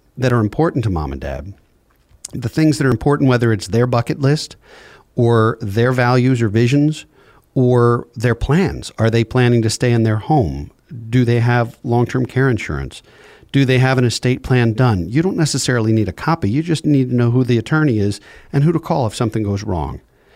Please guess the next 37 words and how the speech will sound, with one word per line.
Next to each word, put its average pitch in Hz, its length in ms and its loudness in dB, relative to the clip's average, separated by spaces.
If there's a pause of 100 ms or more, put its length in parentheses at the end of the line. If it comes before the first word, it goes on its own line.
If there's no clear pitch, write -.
(320)
Are 147 220 0
the 156 260 0 (100)
T's 147 440 -2
crossed 104 480 -2
and 95 140 -4
the 92 100 -2
I's 90 280 -4
dotted? 76 420 -6 (320)
And 110 200 -2
if 165 320 -2
you 170 140 2
have, 123 540 0
Richard, 117 340 -2
a 107 60 0
financial 127 500 0
advisor 101 560 -2 (140)
who 123 560 2
is 110 480 -2
in 123 180 0
a 139 60 0
position 127 480 0
to 104 100 -2
help 165 260 -4
you 190 120 0
with 90 160 -4
this, 87 280 -4 (360)
you 185 140 0
can 302 120 0
have 262 100 0
these 156 200 0
conversations 135 680 0
facilitated. 110 800 -4 (560)
And 139 120 2
sometimes 233 400 2
that's 147 180 0
better 117 360 0
because 110 580 -2